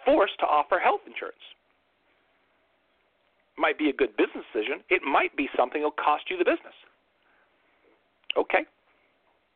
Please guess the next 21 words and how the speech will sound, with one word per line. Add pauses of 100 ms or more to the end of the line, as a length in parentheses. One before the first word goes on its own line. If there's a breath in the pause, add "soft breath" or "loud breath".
(520)
There
it
is. (1200)
So
because
you
can't
get
a
full-time
job, (840 soft breath)
pretty
much
look
at
Obamacare (960)
and
what
that
has (160)
done.